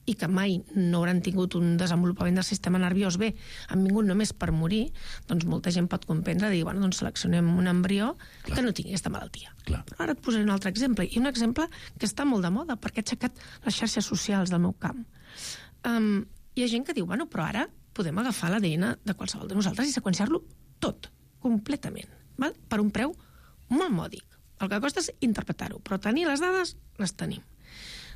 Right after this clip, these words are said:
Speaker 1: Bueno, hi ha empreses que s'ofereixen a analitzar aquest A D N, per exemple, dels teus nadons in vitro, dels que tu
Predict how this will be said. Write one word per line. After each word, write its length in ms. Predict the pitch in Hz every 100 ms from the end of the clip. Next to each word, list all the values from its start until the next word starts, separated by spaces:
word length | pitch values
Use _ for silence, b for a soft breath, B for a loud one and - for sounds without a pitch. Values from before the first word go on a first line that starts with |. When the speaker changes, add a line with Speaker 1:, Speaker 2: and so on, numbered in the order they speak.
| B
Speaker 1:
Bueno, 220 | 214 196 302
hi 80 |
ha 60 | 185
empreses 460 | 185 190 262 311 320
que 80 | 254
s'ofereixen 560 | - 165 190 294 226
a 60 | 190
analitzar 380 | 165 160 - -
aquest 180 | - -
A 60 |
D 80 | - -
N, 160 | 214 - B B B B
per 100 | 190
exemple, 340 | 175 175 202 339 - - -
dels 260 | 202 175 -
teus 300 | 220 185 - -
nadons 460 | 180 175 330 392 -
in 120 | 220 180
vitro, 360 | 185 - - -
dels 220 | 190 180
que 160 | - 170
tu 160 | -